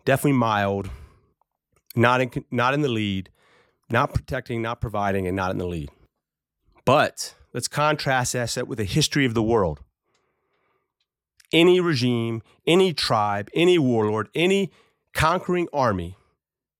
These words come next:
in the history of the world, any conquering army did a few things.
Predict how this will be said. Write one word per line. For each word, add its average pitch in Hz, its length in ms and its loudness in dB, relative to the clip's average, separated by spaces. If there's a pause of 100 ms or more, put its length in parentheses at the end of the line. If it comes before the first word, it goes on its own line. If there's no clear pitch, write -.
(120)
in 110 100 2
the 107 80 4
history 185 360 0
of 170 80 -4
the 165 80 -2
world, 110 420 -2
any 147 180 0
conquering 175 460 -2
army 139 340 2
did 127 200 -4
a 120 80 0
few 151 300 -2
things. 95 520 -4